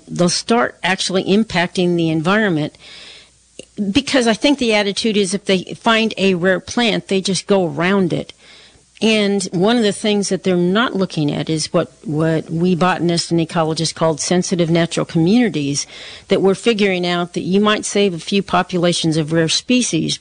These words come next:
but the, if you, <laughs> it's hard for locals to believe this, but the Bishop Pine Forest is, is rare. The Grand Fir Forest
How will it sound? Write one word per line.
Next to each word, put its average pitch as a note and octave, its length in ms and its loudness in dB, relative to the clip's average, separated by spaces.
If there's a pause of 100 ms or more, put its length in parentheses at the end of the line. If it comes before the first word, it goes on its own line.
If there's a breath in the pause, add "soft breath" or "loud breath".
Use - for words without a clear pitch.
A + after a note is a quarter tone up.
(100)
but E3+ 300 2 (840 loud breath)
the, E3 420 0 (140)
if - 240 -6
you, G3+ 120 0
<laughs> D3+ 420 -4
it's - 140 -8
hard A3 240 0
for F3 160 0 (320)
locals F#3 420 0
to F#3 100 -4
believe D#3 340 0
this, E3 180 0
but E3+ 240 -2
the G3 60 2
Bishop G#3+ 340 0
Pine B3+ 260 2
Forest D#3 500 -4
is, D#3+ 340 -2
is D3+ 260 0
rare. D3 800 0 (540 loud breath)
The D#3+ 80 0
Grand G#3 360 2
Fir A#3+ 240 -2
Forest D3+ 520 -2